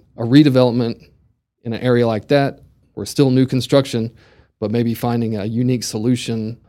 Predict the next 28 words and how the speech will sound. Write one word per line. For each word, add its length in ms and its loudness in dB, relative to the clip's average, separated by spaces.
on 140 -6
a 60 -4
lot 340 -4
that 100 -6
was 140 -8
under, 340 -4
underutilized, 920 -2
turned 160 0
out 100 -2
to 60 -12
be 120 -2
a 40 -4
great 240 2
project. 540 -2
And 80 -6
it's 100 -8
kinda 220 -4
got 220 -4
that 340 -8
built-in 800 -2
community, 560 -8
that 160 -6
built-in 640 -6
charisma 520 -4
or 100 -8
charm. 300 -4
I 80 -2
think, 300 -2